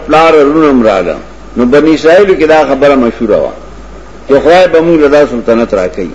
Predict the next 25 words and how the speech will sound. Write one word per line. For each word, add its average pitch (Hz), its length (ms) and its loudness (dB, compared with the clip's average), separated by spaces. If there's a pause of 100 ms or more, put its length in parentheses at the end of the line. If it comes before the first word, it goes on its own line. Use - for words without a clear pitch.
(180)
مصر 165 320 0
کې 156 120 -2
بیا 165 200 2
اوسېده. 147 380 2 (580)
دا 165 140 2 (120)
خبر 165 260 0
د 147 100 0
مصعب 147 500 0
زمانه 156 380 0
کې 151 220 -4
په 131 60 0
مصر 151 280 0
کې 117 120 -4
هغوی 104 320 0
کوله. 78 280 -2 (1000)
کله 185 260 4
چې 175 60 0
ولید 170 420 2 (160)
بادشاه 139 440 0
شه، 101 180 -6 (800)
فرعون 151 340 2
موسی، 127 440 0 (1120)
ځکه 170 260 2
څلور 190 380 2
سوه 151 260 2